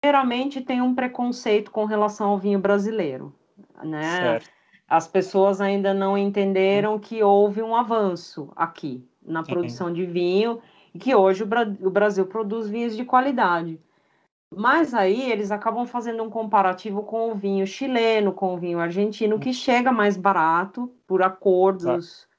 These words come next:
Speaker 1: com o Mercosul e tal. Mas você acha que dá pra comparar o vinho chileno e argentino que chega aqui com o vinho que é produzido aqui no Brasil?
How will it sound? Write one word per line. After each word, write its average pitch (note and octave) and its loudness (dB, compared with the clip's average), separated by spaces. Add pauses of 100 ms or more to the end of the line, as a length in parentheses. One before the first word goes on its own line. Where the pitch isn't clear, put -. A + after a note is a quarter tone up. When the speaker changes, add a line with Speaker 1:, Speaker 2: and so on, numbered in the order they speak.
(240)
Speaker 1:
com F#3 -8
o F3+ -4
Mercosul G3+ 0
e F#3+ 4
tal. G3 0 (380)
Mas D#4+ -2
você G#4 0
acha G4 4
que G3+ -4
dá G#3+ 2
pra G#3 -4
comparar F#3 0
o F#3+ -2
vinho G#3+ -6
chileno F#3 0
e G3 2
argentino G3+ 0
que G3 -14
chega G3 0
aqui F#3+ -4
com G#3+ -2
o - -4
vinho G#3 -2
que - -2
é F#3+ 2
produzido F3+ -4
aqui F3+ -4
no E3+ -4
Brasil? E3+ -2